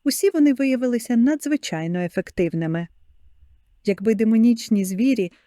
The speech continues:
мали такий же розум, як і звичайні звірі,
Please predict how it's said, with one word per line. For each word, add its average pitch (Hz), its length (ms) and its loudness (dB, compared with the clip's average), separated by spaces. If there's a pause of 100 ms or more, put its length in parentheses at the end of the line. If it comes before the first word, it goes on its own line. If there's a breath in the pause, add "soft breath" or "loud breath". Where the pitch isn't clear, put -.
(100)
мали 208 300 2
такий 202 320 -2
же 190 160 -4
розум, 214 340 0 (260)
як 190 200 -2
і 196 60 0
звичайні 175 640 -2
звірі, 165 440 -2